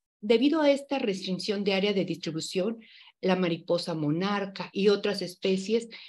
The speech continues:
no van a tener dónde tener su nicho. Y entonces, ¿cómo explicar esto si, si se puede restaurar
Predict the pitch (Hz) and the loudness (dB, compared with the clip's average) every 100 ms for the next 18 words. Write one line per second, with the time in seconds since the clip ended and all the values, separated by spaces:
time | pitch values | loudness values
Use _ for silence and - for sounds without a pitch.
0 | - 240 302 311 311 285 233 214 220 269 | 2 4 6 6 6 6 4 4 2 2
1 | 277 226 214 220 220 208 202 - - 170 | 0 0 0 2 4 2 0 -6 -20 -20
2 | _ _ 208 202 214 196 214 196 208 220 | _ _ 0 0 -2 -2 -2 0 0 -2
3 | - - - - - - 220 220 233 247 | -4 -10 -14 -20 -20 -4 0 2 2 2
4 | 262 - 277 285 294 - 214 214 233 214 | 0 4 6 6 2 -2 -4 0 2 6
5 | 214 208 226 254 - - 220 220 - - | 4 4 0 0 -2 -2 0 0 -4 -4
6 | 214 226 220 - 262 294 220 180 - 185 | -2 0 -2 2 2 4 2 0 -2 -4
7 | 180 - 170 170 180 202 220 | -4 -4 -2 0 2 2 2